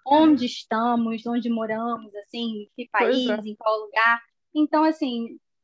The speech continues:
Speaker 1: a gente bota a cara aqui pra bater mesmo, porque a gente sabe que não tá devendo nada a ninguém, a gente vai continu-,
Speaker 3: Sim.
Speaker 1: continuar, porque não estamos fazendo
Speaker 2: Isso.
Speaker 1: nada de errado. E é isso, não adianta vir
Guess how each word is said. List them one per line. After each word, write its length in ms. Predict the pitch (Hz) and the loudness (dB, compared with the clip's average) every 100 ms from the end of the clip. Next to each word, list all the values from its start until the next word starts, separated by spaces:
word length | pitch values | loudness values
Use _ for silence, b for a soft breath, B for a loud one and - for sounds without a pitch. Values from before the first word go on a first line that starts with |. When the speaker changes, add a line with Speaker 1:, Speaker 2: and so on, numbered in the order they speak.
| - | -4
Speaker 1:
a 100 | 226 | -2
gente 240 | 240 254 | -2 -2
bota 380 | 240 214 226 233 | -6 -4 -2 -2
a 20 | |
cara 320 | 240 - 220 220 | -4 2 2 2
aqui 240 | - 220 | -4 -14
pra 200 | - 220 | -6 -4
bater 340 | 202 208 220 | -2 -2 -2
mesmo, 380 | 208 214 233 247 | -4 -2 -2 -2
porque 140 | 254 220 | -4 -4
a 60 | |
gente 160 | 220 226 - | -6 -8 -6
sabe 140 | 208 | -6
que 80 | 226 | -6
não 80 | 208 | -8
tá 140 | 214 | -6
devendo 320 | 214 208 214 | -4 -4 -6
nada 240 | 214 214 220 | -4 -2 -2
a 40 | |
ninguém, 400 | 214 202 214 254 | -6 -8 -6 -2
a 40 | 247 | -4
gente 160 | 233 | -6
vai 100 | 226 | -10
continu-, 360 | 226 233 - 240 _ | -10 -10 -10 -16 _
Speaker 3:
Sim. 180 | - 247 | -10 -8
Speaker 1:
continuar, 500 | 349 247 233 208 240 | -8 -8 -4 -2 -2
porque 160 | 262 240 | -4 -8
não 120 | 233 | -6
estamos 200 | 233 233 | -6 -6
fazendo 200 | - 220 | -4 -4
Speaker 2:
Isso. 40 | 220 | -4
Speaker 1:
nada 200 | 214 214 | -6 -6
de 80 | |
errado. 420 | 208 208 208 269 392 480 _ _ _ _ - - _ _ _ _ _ | -6 0 2 2 0 -6 _ _ _ _ -20 -20 _ _ _ _ _
E 120 | 311 | 0
é 120 | 359 349 | 2 2
isso, 400 | 294 311 320 311 | 2 -2 -2 -2
não 160 | 294 | 0
adianta 640 | 349 370 302 269 285 320 302 | 0 2 0 2 0 0 -2
vir 400 | 233 254 277 | -4 -6 -6